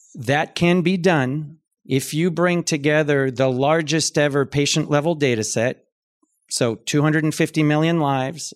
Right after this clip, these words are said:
of clinical claims, lab, script, and social determinant data.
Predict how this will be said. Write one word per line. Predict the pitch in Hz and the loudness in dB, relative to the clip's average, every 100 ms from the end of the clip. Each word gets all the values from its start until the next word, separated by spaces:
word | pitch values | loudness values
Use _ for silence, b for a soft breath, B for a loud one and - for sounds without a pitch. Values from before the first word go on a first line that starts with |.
| - | -4
of | 117 - | -4 -4
clinical | - 151 143 151 160 156 156 | -6 -2 0 0 0 0 0
claims, | 156 - 147 143 139 143 120 | -4 -6 -2 0 0 -2 -2
lab, | 123 131 139 143 | 0 2 2 0
script, | - - 135 139 - - | -6 -4 -2 -2 -4 -4
and | 131 143 | -2 0
social | 151 160 151 160 | 0 0 0 0
determinant | 151 151 151 143 143 131 | -2 -2 -2 0 -2 -2
data. | 123 110 120 | 0 0 0